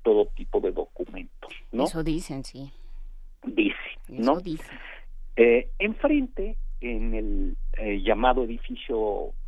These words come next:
Speaker 1: eh, que es un edificio que ocupa la sep y que lamentablemente no se puede visitar salvo con cita, estaba el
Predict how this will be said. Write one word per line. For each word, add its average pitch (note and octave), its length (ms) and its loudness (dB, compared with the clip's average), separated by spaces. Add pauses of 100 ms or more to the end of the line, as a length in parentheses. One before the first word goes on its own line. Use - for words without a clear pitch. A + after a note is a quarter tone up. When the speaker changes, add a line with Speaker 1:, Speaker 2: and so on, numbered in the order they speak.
(120)
Speaker 1:
eh, F2+ 580 -2 (240)
que G#2 100 2
es - 120 -2
un G2+ 80 -2
edificio - 360 -2
que - 120 -6
ocupa - 280 4
la C#3 200 6
sep - 160 0 (100)
y C4 80 -12
que - 140 -4
lamentablemente A#2+ 800 0
no G#2+ 220 -6
se G#2+ 80 -8
puede A2 280 4
visitar G#2 560 -2
salvo - 300 6
con C#3+ 180 2
cita, B2+ 400 -4 (640)
estaba E3+ 480 4
el D3+ 180 4